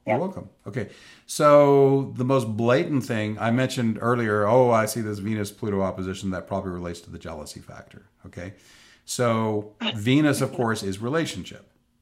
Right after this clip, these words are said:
Speaker 1: Okay. And
Speaker 2: Mm-hmm.
Speaker 1: Pluto is on the dark side. Pluto is jealousy. And it can get into obsession and, and dark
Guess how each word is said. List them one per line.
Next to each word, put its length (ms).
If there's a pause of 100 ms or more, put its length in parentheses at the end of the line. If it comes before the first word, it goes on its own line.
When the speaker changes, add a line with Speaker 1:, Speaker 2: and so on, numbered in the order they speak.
(360)
Speaker 1:
Okay. 280 (640)
And 440
Speaker 2:
Mm-hmm. 160
Speaker 1:
Pluto 680
is 680 (220)
on 180
the 100
dark 400
side. 500
Pluto 440
is 120
jealousy. 800
And 280
it 140
can 120
get 120
into 220
obsession 920
and, 320 (380)
and 320
dark 420